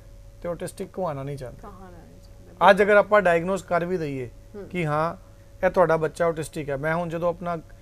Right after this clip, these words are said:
Speaker 1: ਆਯੁਰਵੈਦਿਕ ਡਾਕਟਰੇਟ ਕੀਤੀ ਉਸ ਤੋਂ ਬਾਅਦ 'ਚੋਂ ਮੈਂ ਐਮਐਸਸੀ ਸਾਈਕੋਲੋਜੀ ਦੇ ਅੰਦਰ ਕੀਤੀ।
Speaker 2: ਹੂੰ।
Speaker 1: Then I did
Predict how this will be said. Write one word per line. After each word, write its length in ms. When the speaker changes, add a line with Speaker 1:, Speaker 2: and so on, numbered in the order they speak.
Speaker 1:
ਆਯੁਰਵੈਦਿਕ 460
ਡਾਕਟਰੇਟ 460
ਕੀਤੀ 360
ਉਸ 80
ਤੋਂ 160
ਬਾਅਦ 160
'ਚੋਂ 120
ਮੈਂ 100
ਐਮਐਸਸੀ 320
ਸਾਈਕੋਲੋਜੀ 540
ਦੇ 100
ਅੰਦਰ 180
ਕੀਤੀ। 340
Speaker 2:
ਹੂੰ। 80
Speaker 1:
Then 140
I 120
did 100